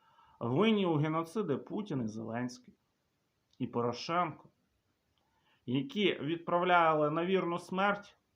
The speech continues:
непідготовлених людей. А також завдяки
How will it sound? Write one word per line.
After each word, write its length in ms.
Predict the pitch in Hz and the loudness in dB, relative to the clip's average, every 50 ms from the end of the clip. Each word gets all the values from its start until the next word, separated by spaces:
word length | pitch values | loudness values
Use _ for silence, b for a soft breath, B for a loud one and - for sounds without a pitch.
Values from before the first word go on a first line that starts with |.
| _ _ _ _ _ b b b b b b b b b b b b b b _ _ _ _ _ _ _ _ _ _ | _ _ _ _ _ b b b b b b b b b b b b b b _ _ _ _ _ _ _ _ _ _
непідготовлених 1300 | 151 175 202 202 220 214 185 180 185 190 196 196 196 190 185 160 143 135 127 123 117 113 - - - - _ _ _ _ _ - | 2 2 2 2 2 2 2 4 4 4 2 2 2 4 4 4 4 4 2 0 -2 -4 -6 -12 -18 -20 _ _ _ _ _ -6
людей. 560 | 127 135 139 135 123 123 113 - 123 123 - - _ _ _ _ _ _ _ _ _ _ _ _ _ _ _ _ _ b b b b b b | -4 -2 -2 -2 -2 -2 -2 -4 -6 -10 -14 -18 _ _ _ _ _ _ _ _ _ _ _ _ _ _ _ _ _ b b b b b b
А 140 | - 143 147 | 2 4 4
також 680 | 147 151 196 202 190 196 - 156 120 - - - - - _ _ _ _ _ _ - - _ - | 6 6 6 6 6 6 2 0 0 0 -4 -10 -16 -20 _ _ _ _ _ _ -20 -20 _ -16
завдяки 1000 | - 123 120 131 147 139 131 131 151 151 151 - 156 160 143 120 98 - - | -12 -8 0 2 2 2 2 0 -2 -4 -4 -6 -4 -2 0 0 0 -2 -6